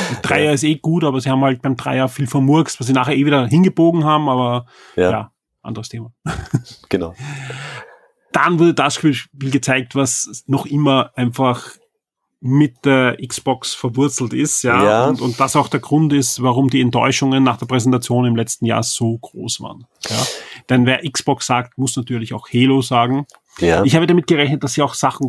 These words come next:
Speaker 1: äh, Trailer zeigen von der Fernsehserie, denn
Speaker 2: Mhm.
Speaker 1: da wurden gestern, gestern, vorgestern,
Speaker 2: Ja, vor
Speaker 1: äh,
Speaker 2: kurzem.
Speaker 1: so Bilder halt geleakt
Speaker 2: Ja.
Speaker 1: von einem Trailer,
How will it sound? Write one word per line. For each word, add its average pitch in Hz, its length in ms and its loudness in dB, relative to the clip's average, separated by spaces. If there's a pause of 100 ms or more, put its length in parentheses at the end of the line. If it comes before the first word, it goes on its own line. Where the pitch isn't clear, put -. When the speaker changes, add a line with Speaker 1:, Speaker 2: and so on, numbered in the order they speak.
(140)
Speaker 1:
äh, 123 680 0
Trailer 135 300 -2
zeigen 123 360 -2
von 123 420 -2
der 113 240 -2
Fernsehserie, 165 800 0 (180)
denn 127 140 2
Speaker 2:
Mhm. 131 40 2
Speaker 1:
da 123 240 0
wurden 127 460 0
gestern, 170 480 0 (260)
gestern, 165 300 -8
vorgestern, 160 560 -2 (140)
Speaker 2:
Ja, 101 220 4
vor 120 360 -2
Speaker 1:
äh, - 40 2
Speaker 2:
kurzem. 131 280 2
Speaker 1:
so 139 320 -4 (160)
Bilder 175 280 2
halt 139 160 -2
geleakt 147 520 -4
Speaker 2:
Ja. 101 80 4
Speaker 1:
von 107 80 0
einem 135 220 0
Trailer, 170 440 0